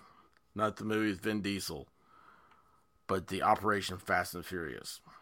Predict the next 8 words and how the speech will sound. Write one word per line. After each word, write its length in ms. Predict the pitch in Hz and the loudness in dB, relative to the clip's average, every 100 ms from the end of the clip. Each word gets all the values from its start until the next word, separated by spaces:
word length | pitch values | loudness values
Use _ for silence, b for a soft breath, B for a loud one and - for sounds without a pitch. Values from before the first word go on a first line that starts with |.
| B _ _ b b b b | B _ _ b b b b
where 140 | 95 95 | 0 0
your 260 | 98 139 | 4 2
government 600 | - 131 127 107 95 87 - - B B B B | 6 6 6 4 -2 -4 -10 -20 B B B B
was 320 | 107 101 95 - | 0 2 2 0
arming 640 | 113 120 123 123 123 120 98 | 4 6 6 6 4 0 -4
Mexican 520 | 104 110 117 - 123 107 | 0 0 0 -2 -2 0
cartels 840 | 107 98 - 104 95 85 - - b b b _ _ _ b b b b b b b b b b | 0 0 0 0 0 -4 -10 -12 b b b _ _ _ b b b b b b b b b b
so 840 | - 107 104 101 101 98 95 | -2 4 6 6 4 2 0